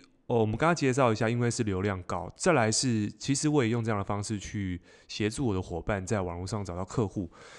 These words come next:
所以我自己的结论是，我从零到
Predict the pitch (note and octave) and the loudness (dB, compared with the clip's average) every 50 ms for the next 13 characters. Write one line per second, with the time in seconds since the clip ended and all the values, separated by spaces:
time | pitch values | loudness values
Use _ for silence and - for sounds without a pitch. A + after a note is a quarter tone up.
0 | - - - - - - B2+ C#3 C#3 B2+ A#2 G#2 G2 - - _ _ _ _ _ | -20 -20 -16 -12 -4 -2 0 0 0 0 0 -2 -4 -6 -14 _ _ _ _ _
1 | - A#2+ A2 G#2 - G#3 D3+ C3 A#2 A2 G#2+ - A2 G#2 A2+ C3+ D3 C#3+ B2+ A#2 | 0 2 2 2 2 -2 -2 0 0 0 2 2 2 2 4 4 4 4 2 2
2 | - - B2 A#2+ A2 G#2 G2 - - - G#2 G2+ - B2 A2+ A2 B2 C3+ D3 D#3 | 0 0 2 2 2 0 0 -2 -4 -6 -6 -6 -2 -2 -2 -2 -2 -4 -6 -4
3 | C3+ B2 A2 G#2 G2+ A#2+ C#3 C#3 - - - _ _ - C#3 B2+ A#2 G#2+ G#2 G2 | 0 0 0 0 0 -2 -6 -8 -10 -16 -20 _ _ 2 4 4 4 4 4 2
4 | F#2+ F#2+ | 0 -2